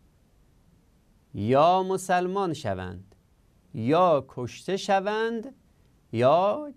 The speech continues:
جزیه بدهند. جزیه بدهند یعنی اینکه علاوه بر اینکه یک مالیات مضاعفی باید بپردازند، باید یک سری از احکام اسلام را هم در حکومت اسلامی رعایت بکنند.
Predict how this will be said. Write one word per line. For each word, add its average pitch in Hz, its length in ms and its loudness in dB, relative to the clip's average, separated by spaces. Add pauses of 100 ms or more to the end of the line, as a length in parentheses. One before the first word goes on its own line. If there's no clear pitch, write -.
جزیه 123 640 0
بدهند. 98 920 -6 (2750)
جزیه 190 400 2
بدهند 196 800 -2
یعنی 147 300 -2
اینکه 160 680 -2 (800)
علاوه 143 320 4
بر 117 80 -2
اینکه 123 260 -4
یک 127 140 -4
مالیات 110 500 -4
مضاعفی 127 640 2
باید 107 280 -2
بپردازند، 120 920 -4 (240)
باید 135 220 0
یک 190 140 0
سری 120 260 -4
از 107 140 -2
احکام 98 460 -6
اسلام 123 440 -4
را 160 120 0
هم 156 240 -4
در 101 160 -2
حکومت 95 420 -10
اسلامی 101 440 -8
رعایت 160 480 4
بکنند. 101 500 -14